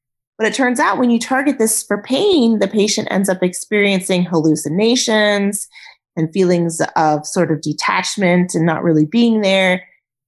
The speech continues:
So this target has not been exploited for pain. And this is sort of a, a tread lightly area because although this has, you know, some important physiological effects, um, if we target this specifically,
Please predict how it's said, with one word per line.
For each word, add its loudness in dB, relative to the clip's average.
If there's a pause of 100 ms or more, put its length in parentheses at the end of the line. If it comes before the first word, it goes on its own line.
So -4
this 0
target 0
has -2
not 0
been 0
exploited 0
for -4
pain. -4 (320)
And 0
this 0
is 0
sort 2
of 0
a, 0 (100)
a -8
tread -4
lightly 0
area 2
because -2 (260)
although 2
this -4
has, -2 (300)
you -2
know, 2
some 0
important 0
physiological 0
effects, -4 (480)
um, 0
if 0
we 0
target 0
this 0
specifically, 0